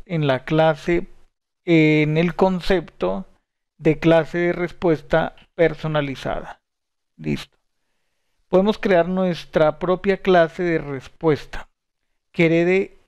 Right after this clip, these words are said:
de la clase Response y utilizarla en las operaciones de ruta para retornar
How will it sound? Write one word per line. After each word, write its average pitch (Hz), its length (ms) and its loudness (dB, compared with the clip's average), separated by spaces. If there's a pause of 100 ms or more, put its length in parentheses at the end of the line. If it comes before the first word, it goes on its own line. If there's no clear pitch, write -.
(600)
de - 240 -2
la 190 140 2
clase 156 640 -2
Response 165 720 -10 (920)
y 220 200 4
utilizarla 180 1080 0
en 170 240 -2
las 143 220 0
operaciones 151 1040 -4
de 165 140 2
ruta 170 500 -2
para 180 240 2
retornar 170 760 -4